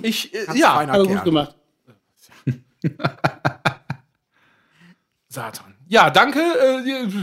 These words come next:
Speaker 1: Leute, trinkt keinen Alkohol, zündet nicht euer Auto an, auf Festivals schon mal gar nicht. Und, äh, ach, ich weiß auch nicht, da fällt mir gar nichts zu ein.
Speaker 3: Colin,
Speaker 1: Äh,
Speaker 3: vielen,
Speaker 1: vielen
Speaker 3: vielen
Speaker 1: Dank,
Speaker 3: Dank.
Speaker 1: Colin.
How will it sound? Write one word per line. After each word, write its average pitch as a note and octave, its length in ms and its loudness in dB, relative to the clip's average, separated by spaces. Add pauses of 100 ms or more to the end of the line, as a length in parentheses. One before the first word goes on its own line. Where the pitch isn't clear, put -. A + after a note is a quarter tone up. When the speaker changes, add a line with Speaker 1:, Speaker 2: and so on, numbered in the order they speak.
Speaker 1:
Leute, C4 640 2
trinkt A#3+ 340 -2
keinen A3+ 180 0
Alkohol, E3 480 2
zündet D#3 440 -2
nicht C#3 400 -2
euer B2 280 4
Auto C3 320 0
an, A#2+ 220 0
auf B2+ 220 -2
Festivals C3 580 -2
schon C3+ 180 -4
mal A#2+ 200 0
gar C3 220 4
nicht. D#3+ 400 0
Und, B2+ 440 0
äh, A#2 340 2
ach, - 220 -12
ich F#2 180 -20
weiß - 160 -20
auch F2+ 100 -16
nicht, F2+ 140 -20
da G2+ 60 -16
fällt G#2 180 -8
mir G2+ 100 -6
gar A2 120 2
nichts A2 160 -2
zu - 80 -6
ein. G2 120 -4 (500)
Speaker 3:
Colin, D3+ 280 8
Speaker 1:
Äh, D#3+ 40 2
Speaker 3:
vielen, - 20 2
Speaker 1:
vielen C4 220 6
Speaker 3:
vielen C#4+ 120 6
Speaker 1:
Dank, - 180 6
Speaker 3:
Dank. F3 40 2
Speaker 1:
Colin. C4 260 4